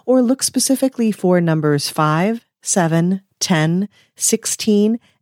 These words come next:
and ninety through ninety-two. For hands-on help, you have two options,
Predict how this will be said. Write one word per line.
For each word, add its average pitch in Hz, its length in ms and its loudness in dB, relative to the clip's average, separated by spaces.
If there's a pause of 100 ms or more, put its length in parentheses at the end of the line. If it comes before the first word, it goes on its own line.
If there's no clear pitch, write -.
and 170 260 0
ninety 165 540 0
through 190 240 0
ninety-two. 147 800 -4 (480)
For 180 320 2
hands-on 190 640 0
help, 233 420 -6
you 202 160 -2
have 147 220 0
two 185 200 0
options, - 760 -4